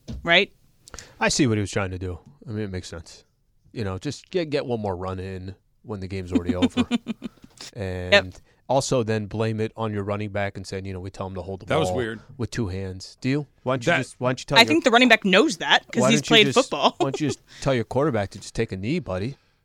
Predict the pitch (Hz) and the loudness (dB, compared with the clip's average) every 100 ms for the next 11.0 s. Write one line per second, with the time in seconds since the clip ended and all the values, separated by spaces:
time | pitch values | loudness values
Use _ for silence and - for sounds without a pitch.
0 | _ _ _ 196 165 180 202 175 120 104 | _ _ _ 2 2 4 4 4 2 2
1 | 131 151 131 98 - 139 139 120 110 110 | 4 4 2 -2 0 2 2 2 0 -2
2 | 95 - 110 117 85 78 - _ _ - | -2 -4 2 2 2 -8 -12 _ _ -12
3 | 120 139 143 165 139 139 156 170 135 104 | 0 2 2 0 2 4 4 4 2 2
4 | - 127 127 127 120 123 156 - 120 147 | -2 0 2 2 2 2 0 2 2 2
5 | 127 113 95 90 87 107 101 98 123 131 | 0 -2 -4 -6 -4 -4 -4 2 4 4
6 | 131 - 101 90 95 - 147 98 - - | 2 -2 -8 -8 -12 -8 -4 -4 -6 -2
7 | 131 151 220 156 139 156 214 - 131 101 | 2 2 0 -4 0 0 0 -4 -6 -4
8 | 101 131 170 196 139 147 156 156 143 110 | 0 0 2 0 0 0 0 -2 -4 -2
9 | 131 170 180 - 147 156 147 139 135 123 | 0 2 0 -2 -2 -2 -2 -2 -4 -6
10 | - 143 180 135 110 120 131 117 170 - | 0 2 4 2 0 2 2 4 2 0